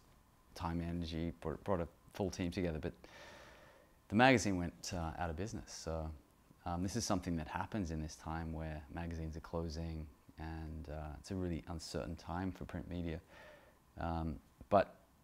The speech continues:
I really don't have any regrets about doing the shoot because, um, you know, we had a great day and we, we got some great images. Um, Sophia came along with her mother. She was sixteen, incredibly shy, but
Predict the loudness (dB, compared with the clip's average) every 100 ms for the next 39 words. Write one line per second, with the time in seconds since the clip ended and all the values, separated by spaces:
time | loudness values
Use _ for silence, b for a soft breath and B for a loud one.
0 | -20 -20 -20 -20 -20 -20 -20 -6 0 4
1 | 6 6 4 2 0 -2 2 0 2 0
2 | 0 -2 -4 -4 -4 -4 -4 -6 -10 -10
3 | -10 -12 -14 -12 -8 -8 -10 -12 -10 -8
4 | -8 -10 -2 -2 6 12 12 12 10 8
5 | 6 4 2 -2 0 0 -2 -4 -2 -2
6 | -4 -6 -10 -12 -18 B B B B B
7 | -8 0 2 2 0 -2 -4 -10 -8 -4
8 | -2 4 6 6 2 -2 0 0 0 -2
9 | 0 4 6 6 2 -4 -4 -4 -4 -2
10 | 0 2 2 0 0 8 10 10 4 0
11 | 2 4 4 2 0 -2